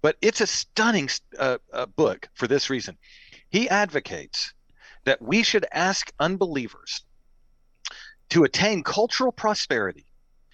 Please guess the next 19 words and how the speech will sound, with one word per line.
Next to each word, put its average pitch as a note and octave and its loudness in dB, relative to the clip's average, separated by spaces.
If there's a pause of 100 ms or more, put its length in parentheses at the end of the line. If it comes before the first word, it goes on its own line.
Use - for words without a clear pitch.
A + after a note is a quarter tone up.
(280)
through D3+ 2
partial A#3+ 0
obedience C3 -4
that - -4
comes C3+ 0
from A2 -6
unregenerate C3 -2
hearts. - -6 (800)
And D#3 0
the C#3 -2
goal B2+ -2
for - -8
doing F#3+ -6
it, - -18
we B2 -2
should B2 -2
just B2+ -4
be B2+ 0
honest, C3 -2